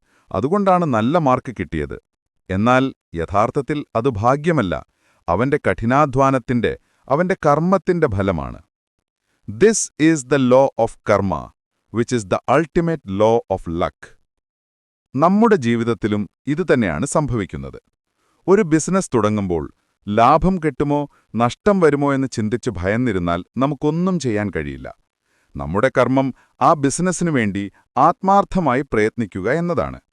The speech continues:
മാർക്കറ്റിനെക്കുറിച്ച് പഠിക്കുക, നല്ലൊരു പ്ലാൻ തയ്യാറാക്കുക,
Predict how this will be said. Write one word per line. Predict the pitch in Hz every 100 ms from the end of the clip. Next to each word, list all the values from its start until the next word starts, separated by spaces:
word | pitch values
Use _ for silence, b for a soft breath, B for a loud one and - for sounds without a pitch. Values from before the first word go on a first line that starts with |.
| _ _ _ _
മാർക്കറ്റിനെക്കുറിച്ച് | 113 135 - 131 127 110 95 82 127
പഠിക്കുക, | 101 92 - 80 78 62 _ _ 123
നല്ലൊരു | 151 185 175
പ്ലാൻ | 139 113 107 139 127
തയ്യാറാക്കുക, | 95 90 80 76 78 76 73